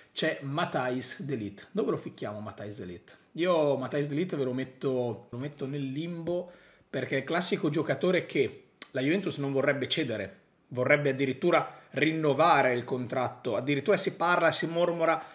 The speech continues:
che internamente allo spogliatoio si voglia affidare la fascia a Matthijs de Ligt, vista la cessione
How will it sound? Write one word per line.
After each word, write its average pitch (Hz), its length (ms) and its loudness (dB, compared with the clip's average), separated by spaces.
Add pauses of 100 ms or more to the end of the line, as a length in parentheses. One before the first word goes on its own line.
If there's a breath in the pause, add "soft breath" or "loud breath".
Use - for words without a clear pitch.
(140)
che 165 120 0
internamente 165 760 0
allo 147 120 2
spogliatoio 151 480 -2
si - 180 -2
voglia 156 340 2
affidare 135 380 0
la 127 100 -2
fascia 147 280 -4
a - 20 -4
Matthijs 131 260 -4
de 127 80 -4
Ligt, 143 180 -4
vista 131 300 -4
la 117 120 -6
cessione 151 500 -2